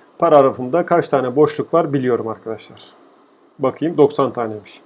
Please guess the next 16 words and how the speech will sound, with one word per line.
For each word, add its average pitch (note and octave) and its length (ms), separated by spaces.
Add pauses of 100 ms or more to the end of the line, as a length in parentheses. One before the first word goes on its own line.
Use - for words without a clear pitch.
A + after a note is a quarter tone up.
(680)
Doksan D#3 380
tane A3+ 260
boşluğum G3+ 460
var A#2 180
ama E3+ 260
her G3 260
boşluğa G3+ 340
geldiğinde F#3+ 580
durduğu D3+ 280
için F#3+ 380 (1200)
doksan E3 360
artı G3 400
bir F#3+ 120
yapmam C#3+ 420
gerekiyor A#2+ 420
burayı. A2+ 260